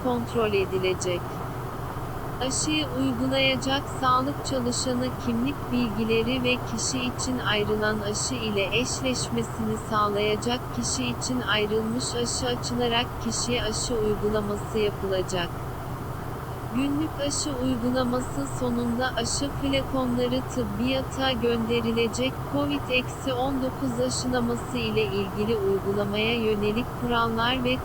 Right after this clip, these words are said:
kılavuzlar sağlık kuruluşlarına iletilecek. Ayrıca bilgilendirme amaçlı web sayfası ve süreç yönetimi açısından bir mobil uygulama devreye alınacak.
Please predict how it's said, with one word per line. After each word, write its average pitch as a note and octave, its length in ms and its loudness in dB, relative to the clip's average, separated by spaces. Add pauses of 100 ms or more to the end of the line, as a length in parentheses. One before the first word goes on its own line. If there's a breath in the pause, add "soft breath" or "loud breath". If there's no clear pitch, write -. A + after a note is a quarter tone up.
kılavuzlar A#3+ 720 0
sağlık A#3+ 640 0
kuruluşlarına A3 800 0
iletilecek. G3 920 0 (1200)
Ayrıca D4+ 680 2
bilgilendirme C4 960 4
amaçlı B3 640 0
web C#4 280 2 (180)
sayfası B3 720 0
ve A#3+ 140 2
süreç B3 560 -2
yönetimi G#3 580 0
açısından G3 800 -2 (180)
bir A3+ 100 0
mobil C4 440 0
uygulama A3+ 720 0
devreye G#3+ 540 2
alınacak. F#3 640 -2